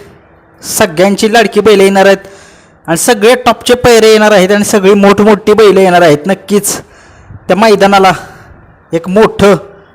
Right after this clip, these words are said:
नाव आहे विठ्ठल केसरी. त्या मैदानामध्ये एक टॉपचे पैरे आपण अंदाजित निवडलेले आहेत.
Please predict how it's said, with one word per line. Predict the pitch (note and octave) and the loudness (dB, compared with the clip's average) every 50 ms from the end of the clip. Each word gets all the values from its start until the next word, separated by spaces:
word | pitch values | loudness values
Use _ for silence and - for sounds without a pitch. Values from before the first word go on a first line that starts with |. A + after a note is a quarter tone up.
| _ _ _ _ _ _ _ - - - - - - - - - - | _ _ _ _ _ _ _ -20 -20 -20 -20 -20 -20 -20 -20 -12 -6
नाव | C3 D3 E3+ G3 G3 F#3 | -2 0 2 2 4 4
आहे | F#3 F#3 F3+ D#3 - - - - - - D#3+ | 2 2 0 -2 -6 -10 -20 -20 -8 -4 -4
विठ्ठल | G3+ G3+ - - - F#3+ F#3+ | -4 -4 -4 -4 -2 0 0
केसरी. | - - A3 F#3+ - - E3 D#3+ - - - - - - - _ - - | 0 0 -2 -2 0 -2 -4 -6 -6 -8 -16 -20 -20 -20 -20 _ -10 -4
त्या | - A3 | -4 -2
मैदानामध्ये | A3+ C4+ B3+ A#3+ G#3 A#3+ B3 B3+ B3 B3 A#3 A#3 A3 G3 - - - - - - | 0 0 0 0 0 0 0 2 2 2 4 4 2 2 0 -6 -14 -14 -8 -6
एक | A3 A#3 - - | -6 -6 -4 -4
टॉपचे | C4 C4 C4 - - C#4 | -4 -4 -4 -4 -6 -6
पैरे | C#4 - C#4+ C4 A#3 B3 | -4 -2 0 0 2 0
आपण | B3 A#3+ B3 A#3+ A#3 | 0 0 -2 -4 -4
अंदाजित | - B3+ A#3+ A3+ A3+ A3+ G#3+ A#3+ A#3 | -2 -2 0 0 0 0 0 -2 -2
निवडलेले | A#3+ A#3 A3+ A3 A3 A3 A3 A#3 A#3 | -2 0 0 2 2 2 2 2 2
आहेत. | G3 F#3+ G3 | 0 0 0